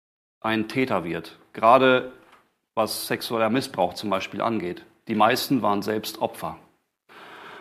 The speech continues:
Und das ist sehr spannend zu betrachten, dass in dem Sinne wirklich kein Mensch, ähm, ja, besser ist als der andere oder, oder auch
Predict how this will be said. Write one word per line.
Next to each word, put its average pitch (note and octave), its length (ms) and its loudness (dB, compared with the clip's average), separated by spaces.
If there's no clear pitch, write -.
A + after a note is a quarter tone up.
Und B2 400 8
das D3+ 220 2
ist - 280 -6
sehr D#3+ 260 6
spannend D3+ 380 6
zu B2+ 120 -4
betrachten, A#2+ 760 2
dass A2+ 240 0
in B2+ 100 2
dem D#3 200 8
Sinne C3+ 340 4
wirklich B2 320 0
kein B2 320 4
Mensch, A2 440 -4
ähm, G2 480 0
ja, A#2+ 460 6
besser D3+ 300 6
ist - 200 0
als G#2 200 0
der G#2 140 8
andere B2+ 380 4
oder, G2+ 360 2
oder G#2 240 4
auch - 280 -2